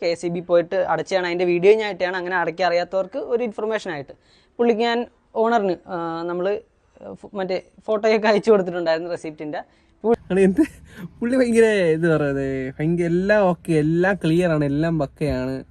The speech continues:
Speaker 2: ആ, കറണ്ട് ബില്ലിന്റെ ഫോട്ടോ എടുത്ത് അയച്ചു കൊടുത്ത് എൽ-, എല്ലാം ഓക്കെയാണ്. പക്ഷേ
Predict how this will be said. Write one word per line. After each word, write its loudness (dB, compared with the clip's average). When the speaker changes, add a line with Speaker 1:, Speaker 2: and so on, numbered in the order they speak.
Speaker 2:
ആ, 0
കറണ്ട് 2
ബില്ലിന്റെ 2
ഫോട്ടോ -4
എടുത്ത് 0
അയച്ചു -2
കൊടുത്ത് -2
എൽ-, -2
എല്ലാം 2
ഓക്കെയാണ്. 0
പക്ഷേ -2